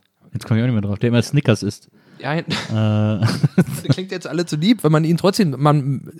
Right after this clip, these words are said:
Speaker 2: kann so
Speaker 1: Weiß ich
Speaker 2: tolerant
Speaker 1: nicht mehr.
Speaker 2: sein, wie man will, wenn der abends überraschend um die Ecke kommt,
Speaker 1: <laughs>
Speaker 2: ist ein kleiner Todesschrei nicht auszuschließen, wa? Muss man, muss man leider wirklich sagen. Und das fand ich ja auch ein, einen ganz irren Film, genauso wie, ich weiß nicht, die ganzen Dinger, wenn du dir so E T oder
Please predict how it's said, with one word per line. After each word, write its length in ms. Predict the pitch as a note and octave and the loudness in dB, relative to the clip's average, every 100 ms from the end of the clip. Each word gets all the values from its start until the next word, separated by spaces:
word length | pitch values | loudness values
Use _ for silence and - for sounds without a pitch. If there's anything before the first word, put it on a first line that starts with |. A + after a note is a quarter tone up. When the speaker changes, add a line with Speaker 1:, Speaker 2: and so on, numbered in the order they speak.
| - _ - | -20 _ -2
Speaker 2:
kann 140 | F3+ | 2
so 60 | G3+ | 4
Speaker 1:
Weiß 60 | |
ich 40 | C4 | 4
Speaker 2:
tolerant 320 | - E3 G#3 | 6 4 6
Speaker 1:
nicht 100 | G#3+ | 4
mehr. 100 | G3 | 4
Speaker 2:
sein, 440 | F#3 - B2+ C#3 | 0 -8 -6 -2
wie 60 | E3 | 4
man 160 | G3 F#3+ | 6 6
will, 140 | G#3 | 6
wenn 120 | E3+ | 4
der 160 | D3+ E3 | 4 4
abends 300 | F3 G3 - | 2 0 0
überraschend 400 | F3 D#3 F#3 G#3 | 2 4 2 2
um 80 | F#3 | 2
die 80 | - | 4
Ecke 200 | E3+ G#3+ | 4 4
kommt, 300 | A3 A3 - - - - | 4 4 0 -10 -16 -18
Speaker 1:
<laughs> 280 | - D3 E3+ | -16 -4 2
Speaker 2:
ist 100 | F#3 | 4
ein 60 | |
kleiner 300 | F#3 G3 G3 | 6 6 6
Todesschrei 440 | F#3 G3+ B3 - F#3 | 6 6 4 4 2
nicht 180 | F#3+ | 4
auszuschließen, 560 | F3+ F#3 G#3+ E3+ C#3+ D3+ | 2 2 4 4 4 6
wa? 120 | D3+ | 6
Muss 340 | G3+ F3 F3+ G3+ | 4 4 6 6
man, 140 | G3 | 4
muss 120 | G3 | 4
man 120 | G#3 | 4
leider 240 | F#3+ F3 E3+ | 6 6 4
wirklich 240 | F#3+ F3 | 4 2
sagen. 240 | F3 E3+ - - - F3+ - A2 | 2 2 0 -6 -6 -6 -6 -2
Und 100 | D#3+ | 2
das 220 | D#3+ F3+ - | 2 0 0
fand 160 | A3 | 2
ich 80 | G#3+ | 4
ja 60 | G3 | 4
auch 140 | F#3+ | 4
ein, 120 | F3 | 2
einen 140 | - D3+ | 2 4
ganz 260 | C#3+ F#3 - | 4 2 2
irren 240 | F3 E3+ | 2 2
Film, 240 | - D#3+ F#3 | 2 2 2
genauso 420 | D3 C#3 E3 D#3 | 0 -2 -6 -10
wie, 300 | D#3 D#3 D#3 _ _ _ - - | -10 -10 -10 _ _ _ -14 -4
ich 100 | B2 | -4
weiß 140 | B2+ | -2
nicht, 180 | D3 - | -4 -4
die 80 | B2 | -4
ganzen 300 | A#2 - D#3 | -4 -4 -4
Dinger, 240 | F3 E3 | -4 -4
wenn 100 | D3+ | -4
du 60 | C#3 | -6
dir 160 | C#3 | -10
so 80 | C3+ | -10
E 100 | - | -12
T 540 | - - F#3+ G3+ G3+ | -14 -12 -10 -8 -8
oder 500 | - - D3+ C#3+ C#3+ | -8 -10 -10 -12 -14